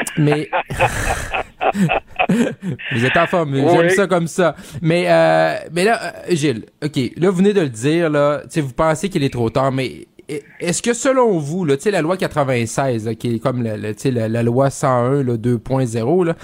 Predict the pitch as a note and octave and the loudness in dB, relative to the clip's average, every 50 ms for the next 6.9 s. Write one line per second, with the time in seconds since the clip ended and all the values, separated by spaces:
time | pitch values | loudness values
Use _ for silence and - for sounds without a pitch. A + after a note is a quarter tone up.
0 | - - - - - _ - B2+ - - - G#3+ - - G#3+ - - - D#3 D#3 | -14 -20 -20 -20 -14 _ -2 -2 0 0 0 -2 0 0 -4 -4 -2 -2 -2 -2
1 | B2+ - - F3+ F#3+ D4 C4 - _ _ _ _ - - _ _ - - - A#3 | -2 -4 -4 -4 -4 -4 -6 -10 _ _ _ _ -20 -20 _ _ -6 -2 -2 -2
2 | G#3+ - - - _ - F#3 - - - - A#3 A#3 G3+ A3+ A#3 C4 D4 A#3+ G3+ | -2 -4 -10 -16 _ -14 -14 -14 -10 -2 0 0 2 4 2 2 2 2 0 0
3 | F3+ C#3 G3 G#3 G3+ F3+ E3+ F3 E3 C#3 C#3+ D3 D3 C#3 - D3 C#3 - - E3+ | 2 4 2 4 4 4 2 2 2 2 2 2 2 0 -2 -4 -4 -2 -2 -2
4 | D3+ - D#3+ D3 C#3 C3 B2 C3 B2+ - C3+ B2 B2 A#2+ A#2 A2+ D3 E3 D#3 D3+ | 0 0 2 2 0 0 -2 -2 -2 0 0 0 0 0 0 0 0 0 0 -2
5 | C#3+ C3+ B2+ A#2+ - - - - - - - - _ _ _ _ _ _ _ _ | -2 -2 -2 -6 -8 -12 -20 -20 -20 -20 -20 -20 _ _ _ _ _ _ _ _
6 | _ _ _ _ - - - - - - G#3+ G3 - - C4 C4 - - | _ _ _ _ -20 -12 -8 -2 0 0 0 0 -2 -2 -2 -2 -4 -6